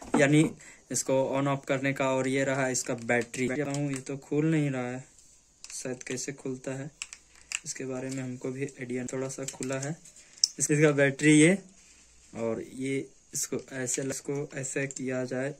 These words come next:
और इसको दबा के हमको ऐसे लगाना पड़ेगा। और ये इसका remote रहा, देखिए आपको remote दिख रहा होगा, रिमोट, ये इसका remote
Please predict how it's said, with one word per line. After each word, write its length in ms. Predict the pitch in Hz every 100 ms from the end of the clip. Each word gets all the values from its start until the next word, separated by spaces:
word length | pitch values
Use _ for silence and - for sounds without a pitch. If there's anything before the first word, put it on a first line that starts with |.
| -
और 220 | 127 127 -
इसको 280 | 131 - 131
दबा 300 | 120 113 131 143
के 80 | 170
हमको 1400 | 190 - - _ - - - _ - - 151 127 139 151 -
ऐसे 260 | 131 120 135 - - - 139
लगाना 400 | 127 123 120 120
पड़ेगा। 400 | 123 123 131 147 - - - - -
और 220 | 131 131
ये 180 | 139 147
इसका 260 | 143 151
remote 420 | 147 139 139 139 131
रहा, 200 | 123 120 - -
देखिए 320 | 131 - 123
आपको 300 | 117 - - 127
remote 480 | 123 131 143 147 127
दिख 280 | 127 127
रहा 120 | 135 127
होगा, 300 | 123 120 156 - _ _ _ - _ _ _ _ _ _ - -
रिमोट, 480 | 127 123 127 147 - - _ _ _ _ -
ये 80 | 135
इसका 240 | 131 - 135
remote 400 | 135 135 139